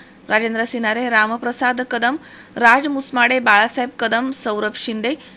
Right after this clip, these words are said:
संदीप कदम, देवेंद्र कासार आदी या ठिकाणी उपस्थित होते. गेल्या महिन्यामध्ये लोणी परिसरामध्ये बिबट्याच्या हल्ल्यात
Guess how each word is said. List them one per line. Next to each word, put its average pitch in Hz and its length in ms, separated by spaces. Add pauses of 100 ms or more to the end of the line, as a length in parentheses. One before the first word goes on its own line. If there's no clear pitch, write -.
(420)
संदीप 285 380
कदम, 277 300
देवेंद्र 240 420
कासार 240 500 (100)
आदी 214 340 (200)
या 220 160
ठिकाणी 233 500 (580)
उपस्थित 226 480
होते. 208 240 (1000)
गेल्या 214 200
महिन्यामध्ये 226 560 (340)
लोणी 254 320
परिसरामध्ये 269 720
बिबट्याच्या 233 540
हल्ल्यात 233 340